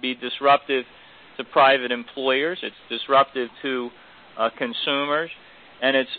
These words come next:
overall disruptive to the economic recovery that we're trying to achieve. So people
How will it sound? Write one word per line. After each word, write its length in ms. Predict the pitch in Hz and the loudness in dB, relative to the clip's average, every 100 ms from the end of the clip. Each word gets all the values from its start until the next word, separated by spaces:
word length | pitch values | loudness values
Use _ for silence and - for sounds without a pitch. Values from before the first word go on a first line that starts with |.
| - | -2
overall 540 | 135 151 143 160 170 | 0 2 6 6 6
disruptive 640 | 143 131 - 135 131 135 120 - | 2 -6 2 2 2 -2 -6 -8
to 60 | 127 | -4
the 140 | 131 | 0
economic 640 | 131 127 127 127 127 120 | 0 0 -2 -4 -4 -8
recovery 640 | 120 - 160 170 127 113 - - - - - - - | -10 -4 -2 -2 -4 -10 -12 -20 -20 -20 -20 -20 -8
that 160 | 131 104 | -4 -2
we're 140 | 123 | -4
trying 460 | 123 143 131 127 127 - | -4 0 2 2 -2 -8
to 300 | 135 123 120 - - - - - - 117 | -6 -6 -8 -14 -20 -20 -20 -20 -10 -8
achieve. 580 | - - 143 120 73 - - | -6 -2 -2 -2 -6 -8 -4
So 100 | 131 | -4
people 400 | - 208 175 | -2 -4 -2